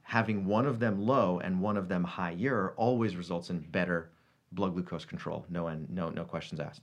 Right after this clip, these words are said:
That's why when people eat a ketogenic diet, as an example, what they do is they suppress their carbohydrate intake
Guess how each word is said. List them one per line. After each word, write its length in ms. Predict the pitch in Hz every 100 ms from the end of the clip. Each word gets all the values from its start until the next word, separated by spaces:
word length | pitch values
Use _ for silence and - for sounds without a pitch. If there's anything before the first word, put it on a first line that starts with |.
| _ _ - _
That's 440 | 92 117 147 151 104
why 500 | 123 151 90 80 82
when 160 | 98 95
people 260 | 123 117
eat 80 | 107
a 60 | 92
ketogenic 580 | - 104 90 90 104
diet, 220 | 120 131 143
as 100 | 135
an 60 |
example, 500 | 139 135 147 175 175 - _
what 140 | 101 101
they 100 | 113
do 160 | 110 107
is 120 | 95
they 100 | 90
suppress 800 | - - 90 - - 135 - -
their 280 | 104 90 - _ _ _ _
carbohydrate 600 | - 107 90 92 131 143
intake 360 | 90 82 92